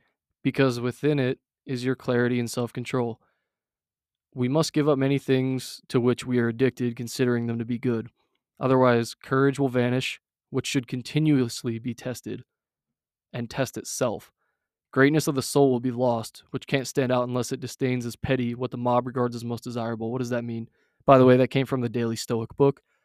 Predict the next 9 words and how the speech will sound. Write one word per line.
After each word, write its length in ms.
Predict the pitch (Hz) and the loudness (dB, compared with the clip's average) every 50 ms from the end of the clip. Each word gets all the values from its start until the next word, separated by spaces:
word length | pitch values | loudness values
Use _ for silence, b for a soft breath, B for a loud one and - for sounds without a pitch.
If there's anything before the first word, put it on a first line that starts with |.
| _ _ _ _ _ _ _ - | _ _ _ _ _ _ _ 0
um, 380 | 127 123 120 117 117 117 117 | 2 2 2 2 -2 -4 -6
by 160 | 117 120 117 117 | -4 -2 -2 0
Ryan 260 | 120 120 117 120 120 | 0 0 0 0 0
Holiday. 300 | 120 120 120 127 127 123 | 0 0 0 2 0 0
If 120 | 117 - | 0 0
you 60 | 135 | 0
don't 140 | 131 147 135 | 0 0 0
have 200 | 131 127 127 127 | -2 -2 -2 -2
that, 220 | 151 160 160 - | -2 -2 -2 -2